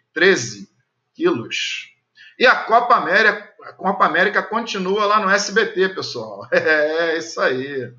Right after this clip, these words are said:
Lá do Silvio. Mas vamos às pautas de hoje. Selic alta alimenta rentistas.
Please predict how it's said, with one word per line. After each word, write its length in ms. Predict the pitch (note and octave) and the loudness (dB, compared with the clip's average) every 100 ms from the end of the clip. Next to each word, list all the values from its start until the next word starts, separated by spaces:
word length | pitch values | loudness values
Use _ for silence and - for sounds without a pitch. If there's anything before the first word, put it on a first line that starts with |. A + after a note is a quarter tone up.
| _ _ _ _ _ _ _ _ _ - | _ _ _ _ _ _ _ _ _ -4
Lá 140 | B2 | 0
do 140 | D3+ D#3 | 0 -2
Silvio. 720 | - C3 E3 E3 B2+ G#2 G2+ _ _ _ _ _ - | -6 0 4 4 0 -6 -14 _ _ _ _ _ -4
Mas 180 | G3 F3+ | 0 2
vamos 260 | A#3 A#3 | 2 2
às 160 | G#3 G3 | 2 0
pautas 420 | - G#3+ G#3+ G#3 | 4 4 6 2
de 100 | F3+ | 6
hoje. 480 | G3 F#3 B2+ G2 - _ _ _ _ _ _ _ | 6 6 2 -6 -16 _ _ _ _ _ _ _
Selic 720 | - - G#3 F#3 B3 - G#3 | -8 0 2 4 0 0 4
alta 680 | F#3+ A3 A#3 A#3 A3+ A#3 - - _ - | 6 6 4 2 0 0 -4 -20 _ 2
alimenta 760 | G3+ G#3 F3+ F#3+ A#3+ B3 B3 G3+ | 2 2 -2 -2 -4 -2 0 0
rentistas. 1200 | G#3+ E3 B2 A#3 F#3+ - A2 - - - - | 0 -6 -8 -6 -6 -6 -14 -16 -16 -16 -18